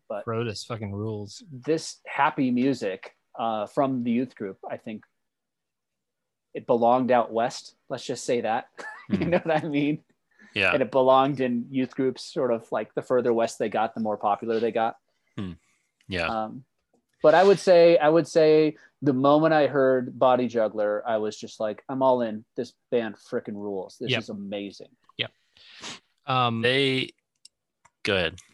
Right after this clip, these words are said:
Speaker 2: No, no, no. Go ahead, John.
Speaker 3: I was just gonna say they are by far this season the band that I know and love the most that we've covered, eh, or will cover.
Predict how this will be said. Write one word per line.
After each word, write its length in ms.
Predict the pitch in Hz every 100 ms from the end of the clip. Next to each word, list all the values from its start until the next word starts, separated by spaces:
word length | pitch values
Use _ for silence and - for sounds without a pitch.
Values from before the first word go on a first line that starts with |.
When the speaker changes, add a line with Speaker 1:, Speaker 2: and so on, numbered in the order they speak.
| _
Speaker 2:
No, 240 | 196 190 151
no, 160 | 143
no. 120 | 139 123
Go 120 | 117
ahead, 120 | 113
John. 140 | - - _ _ -
Speaker 3:
I 100 | 104
was 100 | 123
just 100 | 131
gonna 80 | 147
say 160 | - 123
they 240 | 101 113
are 220 | 123 107 - _ _ _ _ _ _ _ _ 127
by 180 | 110
far 280 | 101 143 139
this 160 | 113 107
season 300 | 120 101 101
the 60 | 92
band 320 | 98 98 95
that 80 | 92
I 180 | 87 85 _ _ -
know 380 | 104 101 98
and 120 | 98 95
love 360 | 98 95 87
the 100 | 95
most 580 | 95 87 87 - - -
that 100 | 95
we've 160 | 92 -
covered, 440 | 98 80 78 - - -
eh, 140 | 92 95
or 180 | 92 87
will 160 | 95
cover. 440 | 87 80 78 90